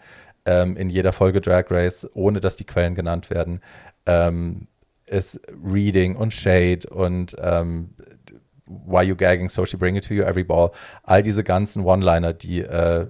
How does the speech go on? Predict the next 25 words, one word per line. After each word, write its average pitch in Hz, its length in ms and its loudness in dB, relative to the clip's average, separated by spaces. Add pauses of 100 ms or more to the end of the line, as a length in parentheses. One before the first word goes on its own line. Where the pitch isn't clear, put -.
(220)
überall 110 500 4
immer 92 200 -2
wieder 87 220 -2
auftauchen, 82 580 -4
sind 90 360 -6
alle 85 340 0
aus 82 160 -4
Paris 82 260 -6
is - 80 -16
Burning. 90 420 -2 (680)
Und, 95 540 2
ähm, 90 220 0
der 90 120 -2
Film 95 160 -4
ist - 300 -12 (180)
deswegen 98 420 0
auch 82 120 -4
immer 92 160 0
noch 90 120 -2
so 82 140 -6
wahnsinnig 87 420 -4
relevant. 82 520 -2 (600)
Es 101 200 -6
gab 107 420 4
eine 95 320 0